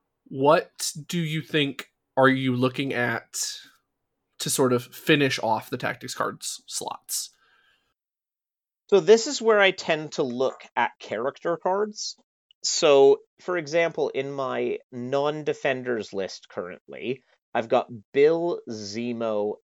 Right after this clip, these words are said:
Speaker 2: and Spectacular Spider-Man in there, who all have cards that are interesting.
Speaker 1: Okay.
Speaker 2: So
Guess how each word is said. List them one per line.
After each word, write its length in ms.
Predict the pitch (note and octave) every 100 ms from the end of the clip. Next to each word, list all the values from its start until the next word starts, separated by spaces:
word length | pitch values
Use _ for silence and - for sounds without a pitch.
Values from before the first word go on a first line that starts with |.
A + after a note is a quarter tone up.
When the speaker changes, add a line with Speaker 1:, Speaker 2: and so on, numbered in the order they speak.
| -
Speaker 2:
and 140 | G#2 G#2
Spectacular 640 | - - B2 A2 A#2 G#2
Spider-Man 580 | F#2+ - G#2 C3 C#3+ D3+
in 100 | D#3
there, 200 | D#3+ E3+
who 140 | C3+
all 260 | - A2+ G#2+
have 180 | A2 F#2+
cards 380 | - A2 A2+ -
that 100 | G#2+
are 100 | G#2+
interesting. 600 | A#2 D3+ - E3+ F#3 F#3+ _ _ -
Speaker 1:
Okay. 260 | D#3 D#3 - -
Speaker 2:
So 480 | - C#3+ B2+ B2